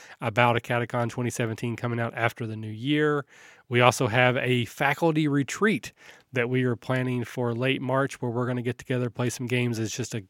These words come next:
faculty, uh, and our network people, and then do some planning.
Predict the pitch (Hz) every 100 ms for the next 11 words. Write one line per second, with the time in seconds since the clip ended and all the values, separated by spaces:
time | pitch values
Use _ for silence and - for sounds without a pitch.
0 | _ - 156 - 135 120 117 110 - -
1 | - _ - 117 123 123 120 120 165 156
2 | 127 135 127 123 120 127 135 117 - 165
3 | 170 156 117 113